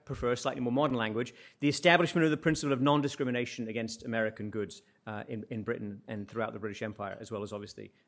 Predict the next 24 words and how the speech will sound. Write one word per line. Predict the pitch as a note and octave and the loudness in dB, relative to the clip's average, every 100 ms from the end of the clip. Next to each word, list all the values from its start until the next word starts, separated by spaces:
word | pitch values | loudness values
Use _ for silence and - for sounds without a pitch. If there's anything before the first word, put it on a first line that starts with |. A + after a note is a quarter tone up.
| _ G2+ | _ -16
um, | F#2+ G2+ - _ _ - | -14 -16 -20 _ _ -16
in, | G2+ - | -14 -14
in, | G2+ F#2+ - | -16 -16 -16
in, | A2+ A2 | -16 -14
in | G#2+ G2+ | -12 -8
many | G#2 G2+ | -6 -6
other | G2 | -8
countries. | - A2 - G#2 - - _ _ _ - D3 | -8 -10 -10 -16 -18 -20 _ _ _ -12 -2
This | D#3+ G#3+ | 2 2
was | - C3+ C3+ C#3 - - | 0 2 2 2 -4 0
the | C3 | 2
end | B2+ D3 | 2 0
of | |
sterling | - - B3 A#2 C#3 E3+ - - | 2 6 8 8 4 0 -8 -6
as | C3 B2+ | -2 0
a, | C#3+ - | 0 0
and, | B2 | -2
and | C3+ C3+ | 0 4
the | C#3 | 4
end | D3+ | 6
of | D3 B2+ - | 4 2 -4
the | C3 | 0
U | C#3 | 0
K | C#3 B2 A#2 A#2+ | 0 0 0 -2